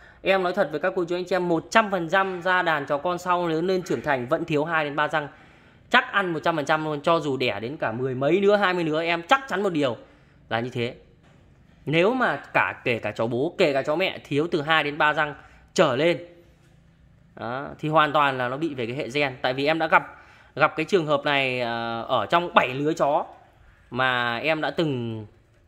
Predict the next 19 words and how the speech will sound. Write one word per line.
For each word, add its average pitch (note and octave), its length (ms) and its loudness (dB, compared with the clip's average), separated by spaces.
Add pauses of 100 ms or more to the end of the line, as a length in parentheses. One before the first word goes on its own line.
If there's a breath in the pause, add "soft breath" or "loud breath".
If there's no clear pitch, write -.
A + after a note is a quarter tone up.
(280)
ờ, A2 200 -6
gọi A#2 180 -2
là A#2+ 100 -2
xem D#3 380 0
ở G#2 300 -4
một, G#2+ 240 -8 (140)
ờ, G#2+ 800 -6
một A2+ 200 -8 (360)
trại E3 180 4 (720 soft breath)
ở A2 200 -2
ngoài A2+ 160 -4
Hà B2 100 -4
Nội, C3+ 200 -2 (180)
ở G#2+ 120 -8
ngoài A2 160 -2
Đông C#3 140 -2
Anh, C#3+ 120 -2
Hà A#2+ 100 -6
Nội, A#2+ 160 -6